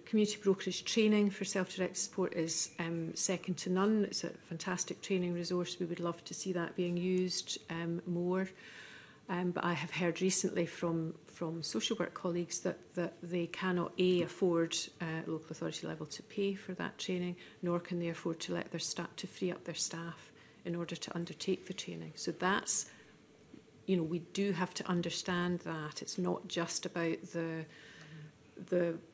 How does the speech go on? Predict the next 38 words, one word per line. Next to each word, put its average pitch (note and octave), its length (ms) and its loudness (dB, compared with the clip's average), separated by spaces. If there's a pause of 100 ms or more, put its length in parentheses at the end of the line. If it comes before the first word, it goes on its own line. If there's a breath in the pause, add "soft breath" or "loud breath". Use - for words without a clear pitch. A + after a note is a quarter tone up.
(600)
the F#3 120 0
quality F#3+ 640 6
of F3+ 160 2
the F3+ 80 4
resource F3+ 420 4
that's - 240 -2
available. F3 540 4
It's - 180 -4
the, E3+ 380 2 (160)
what F3 120 0
we F3+ 140 0
would F3+ 160 -2
call E3+ 220 2
the E3+ 100 0
installation F3+ 800 2
of E3 140 -2
it - 80 -2
is, - 120 -4
like, D#3+ 300 -4 (140)
how - 160 -2
does F3 180 -2
it - 120 -4
land? E3+ 520 0 (220)
Can F3 240 -2
people F3+ 340 -6
actually E3+ 320 -6
use F3 380 -4
it - 100 -2
in E3+ 140 -2
a, E3 80 -6 (180)
in F3 120 -2
a F3 40 -2
meaningful F3 540 2
way F3 200 0
on F3 120 -2
a F3 80 -4
day-to-day E3+ 500 -6
basis? - 400 -6